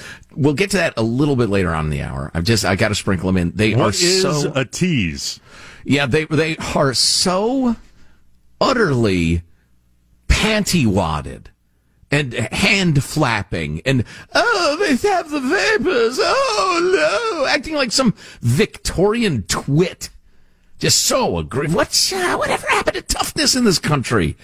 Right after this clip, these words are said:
Speaker 1: Why, why is everybody so anxious to be brought to their knees by fear and grief? That, that, that's not a quality to respect. Oh, by the way, uh, two pounds.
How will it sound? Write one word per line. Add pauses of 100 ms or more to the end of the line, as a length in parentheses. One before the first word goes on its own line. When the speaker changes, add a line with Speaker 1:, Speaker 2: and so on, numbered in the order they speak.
(220)
Speaker 1:
Why,
why
is
everybody
so
anxious
to
be
brought
to
their
knees
by
fear
and
grief?
That,
that,
that's
not
a
quality
to
respect. (680)
Oh,
by
the
way, (300)
uh,
two
pounds.